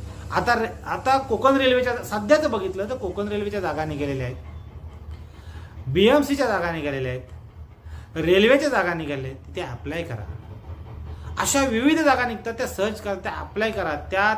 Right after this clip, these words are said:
त्या क्षेत्राचा अभ्यास करा. Definitely तुम्ही ती जागा क्रॅक कराल. पोलीस भरती झाली आता,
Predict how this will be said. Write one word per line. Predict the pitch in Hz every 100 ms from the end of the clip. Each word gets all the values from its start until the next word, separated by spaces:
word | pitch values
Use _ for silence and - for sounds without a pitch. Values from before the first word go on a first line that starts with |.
| -
त्या | 233 247
क्षेत्राचा | 254 202 180 175 202 202 214
अभ्यास | 175 147 143 190 - -
करा. | 143 123 - - - - - - - -
Definitely | 254 - 285 339 302 320
तुम्ही | 320 285 285
ती |
जागा | 240 185
क्रॅक | 180 165 151
कराल. | 139 117 110 - - - -
पोलीस | 233 294 269
भरती | 247 240
झाली | 190 165
आता, | 156 139 131